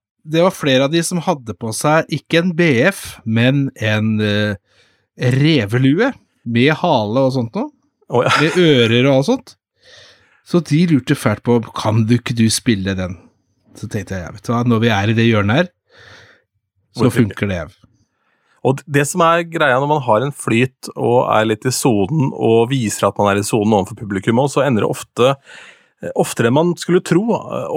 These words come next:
Speaker 2: opp med at sangene som blir ønsket også er litt som perler på en snor, at det passer inn.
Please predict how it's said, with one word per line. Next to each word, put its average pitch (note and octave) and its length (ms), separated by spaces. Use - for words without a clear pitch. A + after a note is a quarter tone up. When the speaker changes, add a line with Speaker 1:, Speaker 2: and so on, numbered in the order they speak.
Speaker 2:
opp - 100
med C#3+ 240
at D3+ 160
sangene A2 420
som C#3+ 140
blir C#3 160
ønsket B2+ 640
også D3+ 320
er G#2+ 240
litt A#2+ 120
som B2 120
perler G#2+ 320
på A#2+ 80
en C3 80
snor, C3+ 400
at - 80
det - 80
passer - 400
inn. F#3 160